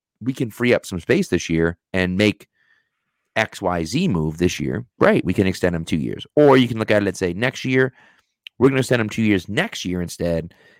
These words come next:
And then that's what will save the cap money that we, that we need. So it just all depends on, I think it just depends on the cap and what you're looking at there. And, and, you know, if you decide to sign Dugger to an extension this year, all right, maybe you s-, maybe you decide to sign him to the extension this year,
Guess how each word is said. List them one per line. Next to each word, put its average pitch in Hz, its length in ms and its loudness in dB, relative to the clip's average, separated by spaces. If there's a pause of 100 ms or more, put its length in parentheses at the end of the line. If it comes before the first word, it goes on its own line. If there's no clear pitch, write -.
(180)
And 95 220 -2
then 131 160 4
that's 110 220 0
what 95 80 4
will 87 100 2
save 90 300 0
the 82 80 -8
cap 80 260 -4
money 80 200 -8
that 71 140 -10
we, 76 280 -10
that 80 140 -2
we 80 100 -8
need. 71 240 -12
So 90 100 -2
it - 80 -2 (240)
just 226 180 -2
all 147 120 6
depends 98 360 0
on, 87 400 0 (160)
I - 220 -2
think 113 220 -2
it - 20 -10
just 92 160 -8
depends 87 300 -4
on 82 80 -4
the 80 80 -14
cap 82 400 -2
and 87 120 -6
what 90 120 -2
you're 85 120 -4
looking 82 300 -6
at 76 200 -8
there. 80 280 0
And, 80 180 -4
and, 87 220 -2 (380)
you 117 100 4
know, 92 300 2 (840)
if 117 220 2
you 117 80 4
decide 98 480 4
to 95 80 0
sign 107 340 0
Dugger 87 280 0
to 90 100 -4
an 82 80 -4
extension 80 480 -8
this 78 200 -10
year, 69 280 -10 (640)
all 98 80 4
right, 98 140 4
maybe 95 200 -2
you 92 120 0
s-, - 140 -4 (120)
maybe 95 240 -4
you 90 60 -4
decide 87 320 -2
to 82 100 -8
sign 90 300 -4
him 85 80 -8
to 87 100 -2
the 80 60 -2
extension 80 400 -8
this 107 200 -4
year, 95 300 0